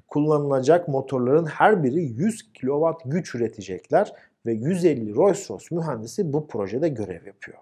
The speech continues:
Rolls-Royce'un diğer bir projesi ise Iron Bird olarak adlandırılıyor. İyon bataryadan geliyor. Ön ismi Bird de biliyorsunuz, İngilizce'de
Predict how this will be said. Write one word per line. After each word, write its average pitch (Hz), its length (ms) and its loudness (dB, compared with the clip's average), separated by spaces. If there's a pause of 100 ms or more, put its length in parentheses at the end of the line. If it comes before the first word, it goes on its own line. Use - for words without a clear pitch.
(600)
Rolls-Royce'un 175 800 4
diğer 254 320 6
bir 190 200 4
projesi 127 540 2
ise 208 380 0 (200)
Iron 214 720 4
Bird 196 280 8
olarak 113 400 -4
adlandırılıyor. 101 840 -2 (460)
İyon 185 520 6
bataryadan 151 640 4
geliyor. 113 360 2
Ön 147 160 2
ismi 180 420 0
Bird - 260 4
de 147 120 2
biliyorsunuz, 113 500 -2
İngilizce'de 107 640 -14